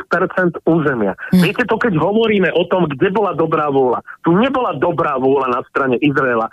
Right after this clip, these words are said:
Speaker 1: pretože Izrael neplní ani tie dohody z Osla. A Arafat, e,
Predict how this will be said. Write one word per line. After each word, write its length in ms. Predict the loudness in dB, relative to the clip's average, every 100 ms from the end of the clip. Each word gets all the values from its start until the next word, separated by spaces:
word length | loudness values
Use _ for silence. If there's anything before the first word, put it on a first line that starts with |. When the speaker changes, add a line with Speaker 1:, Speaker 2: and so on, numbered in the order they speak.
| -8
Speaker 1:
pretože 400 | -4 -2 0 -2 0
Izrael 420 | 0 2 0 0
neplní 400 | 0 0 0 0
ani 240 | 0 -2 0
tie 160 | 0 0
dohody 320 | 0 0 0 -2
z 40 | 0
Osla. 400 | -2 -2 -4 -4 -10 _ _ -16 -14 -6
A 40 | -4 -2 -2
Arafat, 480 | -2 -2 -2 -4
e, 60 | -8